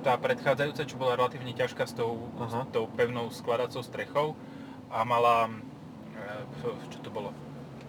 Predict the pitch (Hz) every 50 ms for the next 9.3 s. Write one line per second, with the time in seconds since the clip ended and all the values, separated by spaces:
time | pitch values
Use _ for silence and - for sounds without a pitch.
0 | - - - - 113 120 120 - - 131 - - 143 160 170 156 - 131 - -
1 | - - - - - - - - - - 143 - 156 143 135 127 127 131 127 143
2 | 147 139 - 151 135 131 127 123 123 123 120 127 139 143 139 143 135 151 160 -
3 | 127 127 123 127 131 127 120 117 120 120 117 - 113 107 - - - - - -
4 | - - - 127 - - 139 131 131 117 135 127 127 127 127 127 117 120 127 127
5 | 123 113 - - 123 - 117 113 - 120 117 120 117 - 123 110 110 110 113 -
6 | 117 110 117 110 107 - - 120 110 - 120 110 101 - 110 113 - - 107 110
7 | 107 - - - - - - 135 - - 117 110 110 107 101 110 - - 117 107
8 | - - - - 117 107 110 113 - - - - - - - - - 131 127 117
9 | 104 104 107 107 101 95